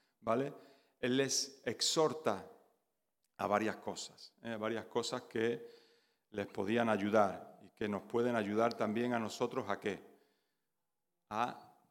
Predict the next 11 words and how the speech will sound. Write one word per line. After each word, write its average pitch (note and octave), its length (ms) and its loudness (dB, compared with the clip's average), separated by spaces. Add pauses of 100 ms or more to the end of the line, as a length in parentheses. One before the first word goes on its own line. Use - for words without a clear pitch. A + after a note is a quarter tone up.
terminar G#2 600 2
esa G#2 240 0
carrera, E2 560 -6
a F#2+ 140 -8
seguir G#2+ 400 -2
adelante A#2+ 500 2
en G#2+ 80 0
esa G#2 240 -4
carrera. F2 480 -8 (180)
En G2 100 -18
definitiva, B2 800 0